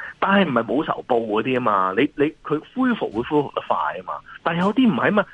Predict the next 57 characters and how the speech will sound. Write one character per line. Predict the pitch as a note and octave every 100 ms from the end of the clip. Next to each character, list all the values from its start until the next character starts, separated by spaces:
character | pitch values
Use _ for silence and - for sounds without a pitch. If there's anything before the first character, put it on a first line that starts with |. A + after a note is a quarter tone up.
| -
你 | F#3+
四 | - F3+
五 | F#3+ F#3 F3+
十 | F3+ - - E3
倍、 | G#3+
一 | A3
百 | F3+ C#3
倍 | - D3+
P | - G3
E | F#3+ F#3
衝 | G3 F#3
落 | A2
去 | C3 A2+ A#2
嘅， | G#2+ - - -
喂， | A3
到 | A3 G#3+
時 | A#2
佢 | - E3
會 | G#3+ G#3+ -
公 | - A3+
布 | F#3 D3
業 | C3+
績 | - G3+ F2+
唔 | F#2
對 | B2+ B2
版， | - F#2 A#2 F3+ - - - - -
下， | D3+
或 | D#3
者， | G3 A#3 _ -
喂， | E3+ - - -
呢 | G#3+
個 |
世 | F3
界 | E3
會 | D#3+ D#3+
變 | E3+ D#3 D#3 F3+
㗎 |
嘛， | F3+
突 | -
然 | F2+
間 | B2+ G3
有 | D#3 D3+ D3+ E3 -
新 | G3
業 | E3 - C3
務 | A#2+ A#2 A2+
啊， | A2+ A#2
可 | E3 D#3
能 | A2
有 | A#2 D3
新 | F3
嘅 | E3+ C#3+
競 | - C3
爭 | E3 E3
對 | B2
手 | C3 C#3
打 | - E3
贏 | C3